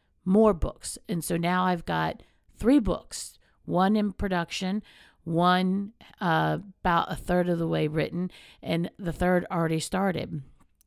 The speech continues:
And so probably before the end of twenty twenty-four,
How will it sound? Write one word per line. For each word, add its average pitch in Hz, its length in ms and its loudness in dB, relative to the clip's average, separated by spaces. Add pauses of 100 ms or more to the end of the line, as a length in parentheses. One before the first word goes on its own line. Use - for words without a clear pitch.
(180)
And 180 260 -2
so 165 420 0 (500)
probably 202 520 2
before 190 640 2
the 175 240 -2
end 196 280 0
of 170 220 -6
twenty 185 320 -4
twenty-four, 175 880 -4